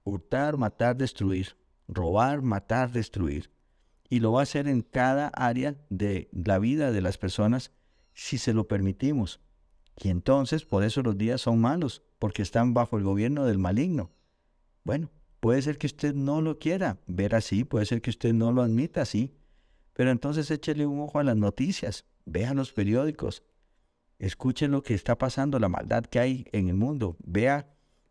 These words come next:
cómo incluso las familias van destruyéndose más y más aún, porque los días son malos. Esa es la realidad que tenemos que vencer.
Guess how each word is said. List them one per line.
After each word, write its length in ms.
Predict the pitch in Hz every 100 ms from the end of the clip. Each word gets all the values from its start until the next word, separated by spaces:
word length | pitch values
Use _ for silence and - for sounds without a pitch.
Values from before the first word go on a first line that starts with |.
| -
cómo 240 | 117 131
incluso 360 | 120 127 127 131
las 160 | 123
familias 580 | - 104 117 131 131 -
van 220 | 92 104
destruyéndose 720 | 127 131 110 101 113 127 123
más 340 | 101 110 131 -
y 60 |
más 280 | 113 160 160
aún, 320 | 92 92 90 - _ _ _ _ -
porque 260 | 98 -
los 180 | 95 92
días 300 | 98 117 -
son 220 | - 107
malos. 460 | 104 139 156 110 - _ _ _ _ -
Esa 400 | 135 170 - 110
es 60 | 113
la 100 | 113
realidad 540 | 117 110 98 110 - _ -
que 120 | 120
tenemos 540 | - 107 110 165 175
que 140 | - 92
vencer. 440 | 90 82 76 -